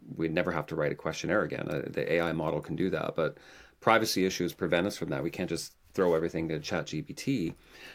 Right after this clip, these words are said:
So there's just hundreds and hundreds of small companies. So rather than say that there's a particular one that works, I'd say that's the, that's the wave of the next, the future for the next six months to twelve months, is finding those little micro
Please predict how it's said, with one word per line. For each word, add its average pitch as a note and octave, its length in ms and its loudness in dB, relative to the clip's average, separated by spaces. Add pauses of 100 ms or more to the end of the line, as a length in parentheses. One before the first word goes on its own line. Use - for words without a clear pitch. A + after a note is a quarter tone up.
(100)
So G2 480 4
there's G#2+ 360 2 (320)
just C3+ 280 0
hundreds D3+ 640 0
and G2 100 -2
hundreds G#2 420 0
of F2 80 -4
small E2 300 0
companies. E2 520 -2
So F#2+ 200 2
rather B2 260 4
than G#2+ 320 2 (1120)
say A2+ 220 4
that G2+ 120 4
there's F#2+ 200 2
a F2+ 40 2
particular G2 460 -2
one F2+ 280 4
that F2+ 160 2
works, F#2 520 2
I'd F2+ 180 2
say G2+ 140 0
that's G#2 280 2
the, F2+ 300 2
that's G2+ 220 2
the A2 140 0
wave F2+ 280 2
of E2 120 -2
the E2+ 100 0
next, - 460 -6
the - 80 -4
future F#2 360 -2
for F#2 120 -4
the F2 60 2
next D#2+ 200 -4
six - 240 -4
months D#2 220 -6
to - 60 -12
twelve D#2+ 320 -2
months, - 300 -4
is E2 240 -4
finding F#2+ 380 0
those E2+ 180 0
little F#2 140 -2
micro F2 800 0